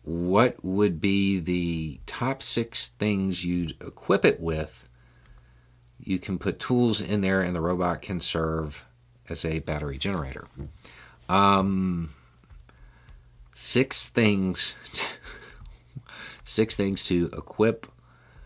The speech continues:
a robot with for disaster relief. Okay, a saw. Let's start with that.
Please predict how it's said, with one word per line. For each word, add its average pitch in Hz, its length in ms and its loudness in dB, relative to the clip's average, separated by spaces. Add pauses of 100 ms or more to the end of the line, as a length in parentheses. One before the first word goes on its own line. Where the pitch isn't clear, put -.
(640)
a 80 100 -2
robot 98 440 4
with 85 240 -2
for - 140 -6
disaster 80 460 -2
relief. - 460 -10 (1800)
Okay, 101 340 2
a 95 80 0
saw. 95 520 4 (400)
Let's 92 160 -4
start 78 200 0
with 98 120 0
that. 73 300 -4